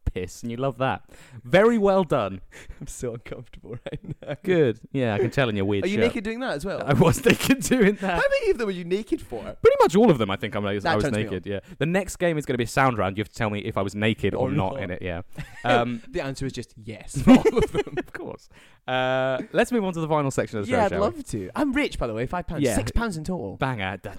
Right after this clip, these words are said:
Speaker 2: I
Speaker 1: don't
Speaker 2: think because I win both that you have to give me a thousand
Speaker 1: <laughs> I
Speaker 2: pounds.
Speaker 1: have to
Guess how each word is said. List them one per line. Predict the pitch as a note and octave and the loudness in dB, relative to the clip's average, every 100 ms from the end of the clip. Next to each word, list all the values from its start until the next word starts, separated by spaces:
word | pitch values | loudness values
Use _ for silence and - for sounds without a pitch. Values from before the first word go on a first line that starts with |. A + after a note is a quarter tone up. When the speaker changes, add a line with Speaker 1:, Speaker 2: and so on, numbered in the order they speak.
| - | -4
Speaker 2:
I | - | -2
Speaker 1:
don't | |
Speaker 2:
think | B3 B3 | -2 -4
because | A3 | -4
I | G3 | -2
win | F3 E3 | -2 -4
both | - E3+ A#2+ | 0 0 0
that | - | -6
you | B2+ B2+ | -4 -4
have | A#2+ | -4
to | |
give | B2 | -6
me | A#2 | -6
a | |
thousand | G#2+ C3 C3 G#2 | -4 0 0 -2
Speaker 1:
<laughs> | |
I | - | -6
Speaker 2:
pounds. | C#3+ | -2
Speaker 1:
have | C#3+ | -2
to | C3 | -2